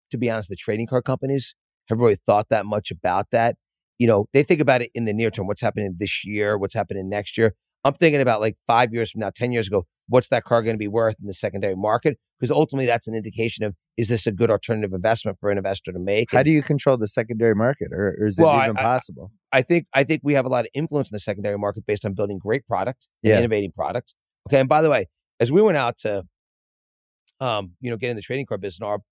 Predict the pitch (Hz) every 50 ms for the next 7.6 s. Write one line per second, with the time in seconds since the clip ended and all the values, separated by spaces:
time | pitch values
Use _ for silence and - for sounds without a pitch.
0 | _ _ _ _ _ - 120 117 107 - _ _ 107 101 - _ 107 113 113 107
1 | _ - 101 95 90 - - 104 123 156 135 107 95 - - _ _ _ _ _
2 | _ _ _ 120 127 120 - 170 180 180 127 151 143 127 131 135 143 - - 123
3 | 123 110 - 110 92 _ _ _ _ _ - 147 147 135 135 - 131 123 123 104
4 | 98 101 - - 120 104 120 123 110 104 104 101 101 _ - - _ - 113 113
5 | 113 110 95 _ 98 95 90 92 95 - - 104 101 - _ _ _ _ - 156
6 | 196 202 185 180 180 160 - - 135 120 107 107 98 - _ _ _ _ _ _
7 | - 123 123 127 127 - _ 120 110 113 110 95